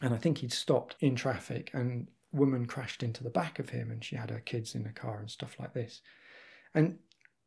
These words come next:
as it happened, he made a choice, because we've been talking about the virtues a lot. He made a choice that he was gonna embrace the virtues in this quite stressful situation. And so he made sure he was safe, respect herself. He went round and he checked, "Are you all okay?"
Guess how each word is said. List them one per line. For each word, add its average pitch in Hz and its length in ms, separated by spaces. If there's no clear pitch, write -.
as 196 220
it 202 120
happened, 156 500
he 147 140
made 170 360
a 160 60
choice, - 720
because 135 260
we've 151 160
been 202 140
talking 226 260
about 131 220
the 120 60
virtues 117 460
a 127 60
lot. 139 160
He 139 100
made 196 220
a 208 60
choice 180 380
that - 100
he 135 80
was 131 160
gonna 127 160
embrace 139 460
the 131 60
virtues 120 520
in 113 100
this 117 220
quite - 340
stressful - 640
situation. - 840
And 143 100
so 135 300
he 151 120
made 135 220
sure 120 220
he 117 140
was 110 180
safe, 147 400
respect - 460
herself. 170 380
He - 120
went 147 320
round 135 360
and 127 80
he 127 120
checked, - 340
"Are 135 40
you 170 200
all 175 180
okay?" 175 540